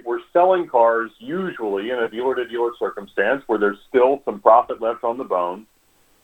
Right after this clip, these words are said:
It has to be easy. And I tell buyers the exact same thing. Like, nobody cares why you're offering the number that you are. No one cares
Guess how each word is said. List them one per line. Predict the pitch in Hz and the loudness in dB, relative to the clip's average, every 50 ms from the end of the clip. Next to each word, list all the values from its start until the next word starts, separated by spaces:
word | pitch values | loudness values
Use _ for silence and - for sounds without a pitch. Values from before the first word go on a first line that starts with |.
| _ _ _ - _ _ | _ _ _ -20 _ _
It | 139 139 147 - | -2 -2 -2 -2
has | - - - 151 160 165 170 180 175 - - _ - | -6 -2 2 2 4 4 4 4 2 0 -4 _ -10
to | 165 | -10
be | 160 - 139 135 135 131 127 127 _ _ _ - | -8 -4 -4 -2 -2 -4 -6 -10 _ _ _ -16
easy. | 117 110 107 101 101 - - - _ _ _ _ _ _ _ _ _ _ - - - | -12 -12 -12 -10 -12 -12 -14 -14 _ _ _ _ _ _ _ _ _ _ -20 -2 4
And | 143 170 | 6 6
I | 214 240 233 | 6 6 6
tell | - - 208 185 151 | 6 6 6 6 6
buyers | 104 - 120 175 226 233 175 113 - - | 6 4 4 4 4 4 2 2 2 2
the | 120 120 120 | 2 2 2
exact | 113 107 117 135 151 - - - _ | 2 4 4 4 4 4 0 -4 _
same | 156 147 143 139 135 | -4 -4 -4 -6 -6
thing. | - 160 185 196 - - _ _ _ _ _ _ _ _ _ - | -4 -2 -2 -2 -4 -10 _ _ _ _ _ _ _ _ _ 4
Like, | 120 120 123 120 117 - _ _ _ _ _ _ _ | 6 6 6 4 2 -6 _ _ _ _ _ _ _
nobody | 135 117 127 139 175 - 202 247 247 254 226 - _ - - | -8 0 2 4 4 4 4 2 2 2 -2 -16 _ -18 -10
cares | - 165 147 147 143 139 139 139 135 120 - - - _ | -8 -4 -4 -2 -2 -2 -2 -4 -6 -6 -10 -16 -20 _
why | 107 98 92 101 107 123 139 147 151 | -16 -4 2 2 4 4 4 4 2
you're | 151 147 143 139 131 | 2 0 -2 0 2
offering | 131 131 135 131 - - 127 120 120 | 4 4 4 2 0 -6 -12 -10 -10
the | 120 | -8
number | 113 117 120 117 117 117 | -6 -6 -6 -4 -4 -4
that | 117 113 113 123 | -4 -4 -6 -6
you | 120 117 107 | -6 -2 0
are. | 110 101 101 101 104 104 101 - 92 | 2 4 4 4 4 2 0 -4 -4
No | 98 113 | -4 -4
one | 123 139 156 165 165 160 - - | -2 -2 -4 -4 -6 -10 -14 -10
cares | - 123 123 123 127 127 127 123 117 | -8 -6 -4 -2 -2 -2 -2 -4 -6